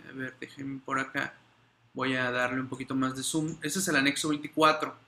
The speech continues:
Todas las dudas que tengan de por qué se hace así, la, la, la, siempre vayan a analizar el, lo que sería el anexo veinticuatro, ¿no?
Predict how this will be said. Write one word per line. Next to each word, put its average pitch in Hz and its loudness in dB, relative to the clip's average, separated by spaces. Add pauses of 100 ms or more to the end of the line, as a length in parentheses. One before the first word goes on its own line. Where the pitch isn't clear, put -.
(420)
Todas 254 12
las 214 12
dudas 208 8
que 156 0
tengan 151 6
de 123 2
por 127 -2
qué 147 8
se 151 2
hace 160 2
así, 143 2
la, 131 2
la, 120 0
la, 143 8 (320)
siempre 185 6
vayan 156 8
a - 4
analizar 143 4 (460)
el, 147 4
lo 135 -4
que 135 -2
sería 139 2 (520)
el 123 -2
anexo 123 0
veinticuatro, 117 -8 (100)
¿no? - -20